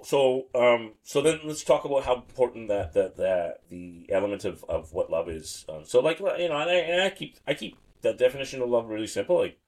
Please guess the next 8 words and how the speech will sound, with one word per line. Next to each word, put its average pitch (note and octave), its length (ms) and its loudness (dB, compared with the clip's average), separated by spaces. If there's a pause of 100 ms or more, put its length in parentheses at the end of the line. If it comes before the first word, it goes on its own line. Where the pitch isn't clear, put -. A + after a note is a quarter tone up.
(380)
the G#2 160 2
act G#2 380 -2
of F#2+ 160 -4
doing G2+ 340 -2
without F#2+ 240 2
expectation F#2 600 -4
of F2 100 -8
return. B2 340 -2